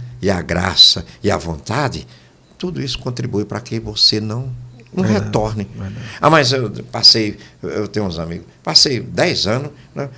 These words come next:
Speaker 1: Você não tem vergonha?
Speaker 2: Uhum.
Speaker 1: Acha que cria vergonha na cara? Depois de dez anos você voltar? Não tem necessidade? Qual é o,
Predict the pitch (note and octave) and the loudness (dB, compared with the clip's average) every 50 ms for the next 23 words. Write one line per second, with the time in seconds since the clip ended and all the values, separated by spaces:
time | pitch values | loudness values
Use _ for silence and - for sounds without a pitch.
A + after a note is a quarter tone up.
0 | - - - G4 G4+ G#4 G4+ G#4+ F#4 F4+ A#3+ G3 F3 F#2+ A#2+ D3+ F3 - - - | -10 -6 -4 -4 -2 0 0 2 2 2 2 0 0 0 0 0 -2 -4 -6 -8
1 | - - - - - - - - _ _ _ _ _ _ _ _ _ _ - C3 | -12 -12 -14 -14 -18 -20 -20 -20 _ _ _ _ _ _ _ _ _ _ -6 -4
2 | A#2+ A2 G#2+ A#2 B2+ - - - - - G#3 F3 - F#3+ G#3+ - - - - - | -4 -4 -4 -6 -10 -14 -20 -16 -10 -8 -8 -6 -6 -6 -8 -8 -12 -16 -10 -6
3 | B3 C4 A3 D#3+ D3 G#2 F2+ G#2+ F#3 G#3 D3+ - - - G3+ G#3+ G3+ C#3 B2 - | -2 0 2 4 4 4 4 4 4 4 4 2 2 4 4 4 2 0 -2 -6
4 | - - - - - - _ _ _ _ _ _ _ _ - G3 G#3 G3+ D3+ E3+ | -10 -20 -20 -20 -20 -20 _ _ _ _ _ _ _ _ -4 2 4 4 4 6
5 | E3 F#3+ F3+ D3+ A#2+ - F#3 G3+ F#3+ C#3+ C#3+ - - D3+ C3 A2+ C3 B2 A#2 B2 | 6 6 6 6 8 8 8 8 6 6 4 6 6 6 6 6 6 4 4 6
6 | - G3 G#3 F#3+ B2+ - - - - - - - - _ _ _ _ _ _ _ | 6 6 6 6 2 0 -6 -14 -20 -20 -20 -20 -20 _ _ _ _ _ _ _
7 | _ _ - - _ _ - - - A#3 G#3+ F#3 - F#3 E3 C3 - C#3 A#2+ C#3 | _ _ -20 -20 _ _ 0 4 6 6 8 8 8 8 8 6 4 4 4 4
8 | F#3+ G3+ G#3 D3+ G#2+ F#2+ - - - - _ _ - - A3+ A#3 G#3 - - - | 4 4 4 2 0 -2 -8 -10 -18 -20 _ _ -2 2 4 4 4 4 2 -2